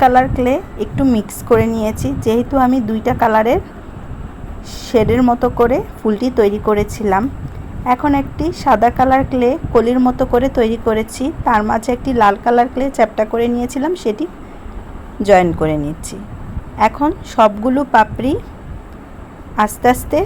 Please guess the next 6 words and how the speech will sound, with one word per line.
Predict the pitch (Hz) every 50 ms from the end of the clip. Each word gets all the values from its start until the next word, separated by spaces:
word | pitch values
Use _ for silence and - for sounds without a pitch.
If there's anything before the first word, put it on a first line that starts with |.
| - - - - - - - - - -
সাদা | - - 214 202 196 220
কালার | 226 - 240 240 247 247 254 269 - -
ক্লের | - 269 240 233 226 240 - - - -
সাথে | 254 233 233 - - 269 233 208
ঘুরিয়ে | 208 208 208 214 220 226
ঘুরিয়ে | 220 220 240 247 277 277 285 302